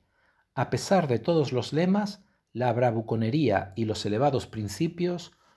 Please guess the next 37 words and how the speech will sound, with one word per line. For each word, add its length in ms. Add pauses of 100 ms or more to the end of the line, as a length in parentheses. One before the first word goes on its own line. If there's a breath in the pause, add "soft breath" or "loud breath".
(140 soft breath)
lo 220
que 100
en 100
realidad 600
propiciaron 720
los 160
asesinos 840 (200)
y 100
lo 140
que 100
consiguió 480
el 120
pueblo 520 (460 soft breath)
fue 240
una 180
larga 340
guerra 320
civil 600 (400 soft breath)
y 100
la 80
instauración 920
permanente 720
del 120
gobierno 560
de 120
un 140
solo 320
hombre. 500 (520)
Sin 220
embargo, 680 (200 loud breath)
esta 320
es 120
la 160
crónica 540
del 180
capítulo 540
nueve. 520